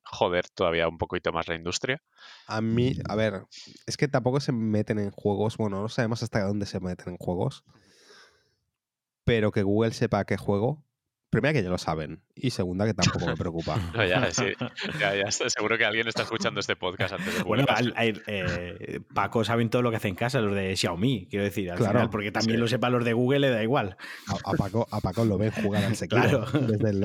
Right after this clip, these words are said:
Speaker 2: desde el, los headquarters de Xiaomi,
Speaker 1: Desde la
Speaker 2: ¿sabes? Con la
Speaker 1: rumba, sí.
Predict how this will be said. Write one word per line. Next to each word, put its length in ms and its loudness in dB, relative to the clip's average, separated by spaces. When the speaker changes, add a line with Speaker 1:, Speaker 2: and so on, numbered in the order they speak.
Speaker 2:
desde 320 2
el, 260 0
los 260 2
headquarters 440 0
de 100 0
Xiaomi, 240 -2
Speaker 1:
Desde 160 2
la 140 6
Speaker 2:
¿sabes? 160 4
Con 120 2
la 120 4
Speaker 1:
rumba, 120 2
sí. 200 0